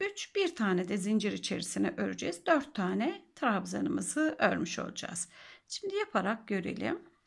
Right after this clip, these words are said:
Tığımın başını doluyorum. Her zaman şu iç kısma örmüştük. Bu kez birinci trabzanımı atlıyorum. İkinci trabzanın içerisine örüyorum. Bakın birinci trabzanımı atlıyorum. İkinci trabzanıma batıyorum. Şöyle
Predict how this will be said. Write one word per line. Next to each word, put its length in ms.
Tığımın 320
başını 320
doluyorum. 380
Her 160
zaman 300
şu 160
iç 220
kısma 320
örmüştük. 600
Bu 120
kez 340
birinci 420
trabzanımı 600
atlıyorum. 580
İkinci 400
trabzanın 680
içerisine 560
örüyorum. 320
Bakın 260
birinci 300
trabzanımı 560
atlıyorum. 520
İkinci 420
trabzanıma 680
batıyorum. 580
Şöyle 340